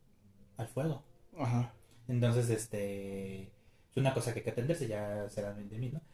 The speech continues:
Speaker 1: Pero
Speaker 2: Ajá.
Speaker 1: vaya, como que todos podríamos tener alguna experiencia similar y ya hay gente que de veras vive como, y que a lo mejor debería ser así. Vive, pues, es que
Speaker 2: Claro.
Speaker 1: ni siquiera sé cuándo me va a pasar, pues, ¿para qué me estoy preocupando, verdad?
Speaker 2: Pues
Speaker 1: Porque
Speaker 2: vivo
Speaker 1: sí.
Speaker 2: ya.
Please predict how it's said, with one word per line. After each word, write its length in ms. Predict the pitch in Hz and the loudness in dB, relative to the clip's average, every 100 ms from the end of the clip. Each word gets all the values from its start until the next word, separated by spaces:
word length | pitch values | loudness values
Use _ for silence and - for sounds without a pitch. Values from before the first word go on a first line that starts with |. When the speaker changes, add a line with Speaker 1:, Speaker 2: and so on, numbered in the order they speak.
| - - - | -20 -6 10
Speaker 1:
Pero 540 | 151 151 151 151 147 | 12 12 12 12 10
Speaker 2:
Ajá. 80 | 139 | 10
Speaker 1:
vaya, 420 | 170 208 156 123 | 10 10 10 8
como 200 | 127 127 | 4 2
que 260 | 135 131 123 | 4 4 6
todos 220 | 143 151 | 6 6
podríamos 340 | - 127 131 143 | 6 4 4 2
tener 220 | 113 113 | 2 4
alguna 280 | 113 113 113 | 4 2 -2
experiencia 680 | - 104 104 113 104 104 - - _ - - | -4 -8 -4 -2 -2 -4 -12 -20 _ -20 -16
similar 480 | - 123 123 127 - | -2 2 6 6 4
y 80 | 131 | 0
ya 120 | 180 | 2
hay 60 | 156 | 2
gente 380 | 151 123 135 151 | 2 0 -2 -4
que 100 | 107 | -4
de 120 | 104 | -2
veras 360 | 113 120 - - - - - - - | -2 -4 -8 -20 -20 -20 -20 -20 -6
vive 400 | 123 147 151 165 | 2 6 8 6
como, 300 | 123 113 113 135 | 4 0 0 -2
y 160 | 143 | -2
que 80 | 127 | 2
a 40 | 117 | 4
lo 60 | |
mejor 260 | 113 113 135 | 4 2 4
debería 300 | 170 135 120 | 4 4 4
ser 140 | 135 131 | 2 0
así. 360 | 135 175 165 - - - - - _ _ | 0 -4 -4 -10 -20 -20 -20 -20 _ _
Vive, 400 | 120 131 135 127 123 | 0 0 2 -2 2
pues, 140 | 143 | 2
es 240 | - - - - - - - | 0 -8 -12 -20 -20 -14 4
que 60 | 143 | 12
Speaker 2:
Claro. 240 | 175 - | 12 12
Speaker 1:
ni 60 | 160 | 12
siquiera 340 | 160 175 175 | 10 6 4
sé 140 | 175 | 4
cuándo 200 | 185 180 | 4 4
me 60 | 165 | 6
va 80 | 165 | 6
a 20 | |
pasar, 200 | 180 208 226 | 6 2 2
pues, 100 | - | 2
¿para 220 | 117 117 | 4 4
qué 80 | 143 | 4
me 80 | 135 | 2
estoy 180 | 139 | 2
preocupando, 560 | 127 131 131 180 190 131 | 4 4 4 8 10 10
verdad? 300 | 110 165 - | 10 6 8
Speaker 2:
Pues 140 | 170 | 6
Speaker 1:
Porque 120 | 131 156 | 10 12
Speaker 2:
vivo 260 | 151 143 | 12 12
Speaker 1:
sí. 100 | 131 | 12
Speaker 2:
ya. 240 | 139 135 | 12 12